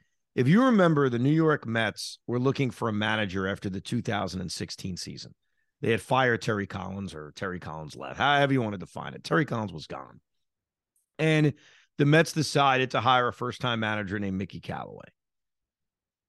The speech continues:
About a day or two after, maybe a week after, but it was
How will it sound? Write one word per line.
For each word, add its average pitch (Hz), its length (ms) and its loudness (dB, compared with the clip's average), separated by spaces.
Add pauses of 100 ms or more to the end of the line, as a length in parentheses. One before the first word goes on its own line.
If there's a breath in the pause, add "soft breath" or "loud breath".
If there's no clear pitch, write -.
(100)
About 139 800 4 (180)
a 139 140 4
day 139 540 2
or 247 120 2
two 165 380 0
after, 113 580 -4 (140)
maybe 214 320 4
a 208 80 6
week 123 400 -2
after, 65 400 -12
but 113 160 -2
it 135 80 -2
was 127 220 0